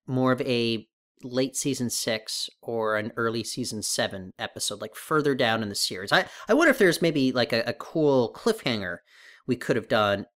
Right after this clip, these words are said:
uh, season six, leading into finally making real contact with Starfleet. I just wonder if this is just a little bit too soon. Like, I know what you're saying about kind of that beacon of hope, but I, I,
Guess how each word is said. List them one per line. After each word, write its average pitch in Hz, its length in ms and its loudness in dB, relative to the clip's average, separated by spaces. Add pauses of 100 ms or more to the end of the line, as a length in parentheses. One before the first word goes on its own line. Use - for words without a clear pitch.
(360)
uh, 110 380 0 (120)
season 123 400 0
six, - 640 0
leading 127 380 0
into 107 500 -2 (280)
finally 123 400 0
making 117 280 -2
real 110 240 0
contact 117 520 -4
with 107 100 -8
Starfleet. - 400 0
I - 20 -2
just 262 220 -4
wonder 269 160 6
if - 80 -2
this 226 160 2
is 208 220 0 (420)
just - 180 -2
a 196 60 2
little 196 300 6
bit - 220 2 (340)
too - 300 4
soon. - 300 0
Like, 147 140 0
I 208 60 8
know 233 160 10
what 214 80 6
you're 196 100 8
saying 180 220 4
about 156 140 2
kind 156 160 0
of - 60 0
that 127 180 0
beacon 139 260 -4
of 107 80 -2
hope, - 420 2
but 139 120 0
I, 147 80 6
I, 165 220 -2